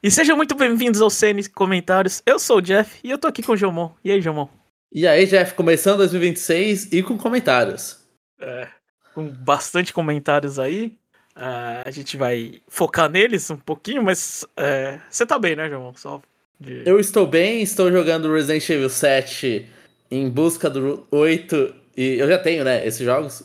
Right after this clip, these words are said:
Speaker 2: do oito pra jogar o nove no lançamento. Então vamos ver, né, Jeff? Talvez eu v-, v-, ó, hein? Talvez review de Resident Evil Requiem, porque acho que eu e o Chapéu vai pegar. Provavelmente não no Switch dois,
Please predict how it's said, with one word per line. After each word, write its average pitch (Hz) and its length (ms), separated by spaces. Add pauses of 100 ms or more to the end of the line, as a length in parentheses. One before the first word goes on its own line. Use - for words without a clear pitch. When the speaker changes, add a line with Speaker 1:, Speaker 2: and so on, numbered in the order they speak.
Speaker 2:
do 135 160
oito 143 440
pra 131 640 (140)
jogar 147 320
o 160 60
nove 151 260
no 143 80
lançamento. 143 840 (440)
Então 135 280
vamos 185 260
ver, 156 180
né, 151 180
Jeff? 123 320
Talvez 185 640
eu 147 160
v-, 127 460
v-, - 20 (240)
ó, 135 160
hein? 196 200
Talvez 151 420
review 147 320
de 135 100
Resident 127 400
Evil 113 360
Requiem, 135 720
porque 127 280
acho 139 180
que 151 80
eu 151 200
e - 20
o 202 60
Chapéu 175 320
vai 202 120
pegar. 151 400
Provavelmente 139 380
não 170 100
no 185 80
Switch 190 280
dois, 127 320